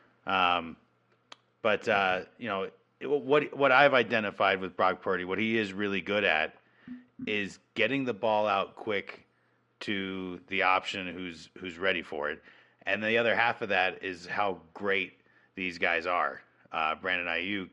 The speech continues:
Deebo Samuel, uh, George Kittle. Um, they make the catch and then they get upfield. Um, and when you're, when you're playing against a team that's blitzing hard,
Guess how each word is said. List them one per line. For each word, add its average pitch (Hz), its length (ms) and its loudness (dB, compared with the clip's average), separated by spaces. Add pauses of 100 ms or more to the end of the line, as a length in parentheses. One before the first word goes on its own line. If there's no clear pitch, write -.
Deebo 82 320 -8
Samuel, 95 600 -4 (540)
uh, 80 340 -4 (200)
George 90 260 -6
Kittle. 98 420 0 (380)
Um, 82 540 -2 (520)
they 95 140 0
make 117 340 0
the 127 80 -2
catch 107 500 0 (100)
and 92 220 -4
then 90 160 -4
they 87 120 -4
get 87 260 0
upfield. 73 580 -4 (640)
Um, 78 520 -6 (200)
and 92 280 0
when 101 140 -4
you're, 90 340 -4 (120)
when 98 140 -6
you're 95 100 -4
playing 131 340 -4
against 113 320 -6
a 101 60 -12
team 107 320 -10
that's 90 160 -14 (100)
blitzing 117 420 -4
hard, 87 500 0